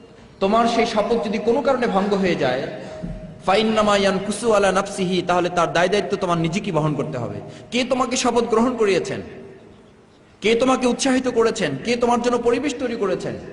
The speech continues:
সেটি আমার জন্য বিবেচনার বিষয় নয়। বিবেচনার বিষয় হচ্ছে আলা নাফসিহি,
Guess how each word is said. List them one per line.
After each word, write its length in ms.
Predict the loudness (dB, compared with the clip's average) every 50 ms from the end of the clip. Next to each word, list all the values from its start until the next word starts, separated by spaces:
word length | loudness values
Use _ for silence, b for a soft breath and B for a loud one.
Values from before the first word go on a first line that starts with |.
| -18 -18 -20 -20 -20 B B B B B B
সেটি 360 | -2 2 4 4 4 4 2 0 0 -2 -6 -8 -10 -6 -2
আমার 220 | 0 2 2 2 2
জন্য 140 | 2 0 2 2
বিবেচনার 440 | 0 0 0 0 0 2 2 2
বিষয় 280 | 2 2 0 0 0 0
নয়। 100 | 0 2
বিবেচনার 440 | 0 0 -2 -2 -4 -2 -2 0 0
বিষয় 300 | 0 0 0 0 0 0
হচ্ছে 220 | 0 -2 0 -2 0
আলা 280 | 0 2 2 2 2 2
নাফসিহি, 520 | 0 -2 -4 -4 -4 -4 -2 0 0